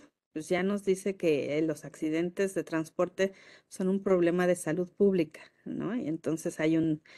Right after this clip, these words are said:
hubo un decenio para la reducción de, de, de accidentes. Ahorita está activo otro porque no se logró la meta a nivel mundial, pero sí es un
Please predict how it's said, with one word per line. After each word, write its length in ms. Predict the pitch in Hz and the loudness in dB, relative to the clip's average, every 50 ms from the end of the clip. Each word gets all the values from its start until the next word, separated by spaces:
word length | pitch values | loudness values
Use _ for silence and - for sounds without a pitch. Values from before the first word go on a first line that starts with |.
| - - _ _ | -20 -20 _ _
hubo 220 | - 190 180 185 190 | 4 6 8 8 8
un 120 | 190 190 | 8 10
decenio 600 | 175 170 165 - - 190 190 196 190 180 160 151 | 8 8 8 8 8 8 8 8 6 6 4 2
para 240 | - - - - 92 | 0 -4 -6 -4 -4
la 140 | 98 92 - | -4 -4 -4
reducción 580 | - - 127 143 156 - - 175 175 170 170 165 | -2 -2 -2 -2 -4 -2 2 2 4 4 4 4
de, 360 | 156 147 104 - - - _ _ _ _ _ _ _ - | 2 2 2 0 -2 -8 _ _ _ _ _ _ _ -10
de, 600 | - - 131 87 82 69 - - - - - _ _ | -8 -6 -4 -4 -4 -4 -6 -8 -12 -16 -18 _ _
de 100 | - 160 147 | -6 -4 -4
accidentes. 800 | - - - 160 165 165 175 185 185 180 - 208 247 262 - - | -4 2 4 6 8 8 8 8 6 6 4 2 2 2 0 0
Ahorita 340 | 139 143 127 131 - - | 0 2 2 0 0 -4
está 180 | 151 - - 156 | -8 -4 0 0
activo 360 | 156 156 - 180 170 170 165 | 0 2 4 4 6 6 6
otro 260 | 160 160 - 185 185 | 4 4 4 2 0
porque 220 | 185 - - - - | 0 -2 -6 -2 -2
no 100 | 127 135 | -2 0
se 160 | 143 - 180 | 0 2 4
logró 240 | 170 170 180 175 175 | 4 6 6 6 4
la 140 | 175 180 196 | 4 4 4
meta 360 | 202 202 196 - 226 247 254 - - - - - - - _ - | 4 2 4 6 4 4 4 2 -4 -20 -20 -20 -20 -18 _ -2
a 80 | - | 2
nivel 280 | 165 175 165 165 175 180 | 4 6 8 8 8 8
mundial, 460 | 190 202 208 208 208 214 233 262 262 - - _ _ _ _ _ _ | 8 6 6 6 6 6 6 4 2 -2 -12 _ _ _ _ _ _
pero 800 | - 190 185 196 208 208 214 214 214 214 214 214 196 - - - - - | 10 12 12 12 12 10 10 8 8 6 6 4 2 -2 -6 -12 -14 -8
sí 380 | - - - 226 220 226 233 226 | -6 2 6 8 10 12 12 12
es 240 | 220 214 214 - | 10 10 6 2
un 460 | 220 208 208 208 208 208 202 202 190 | 0 2 2 2 2 2 2 0 -2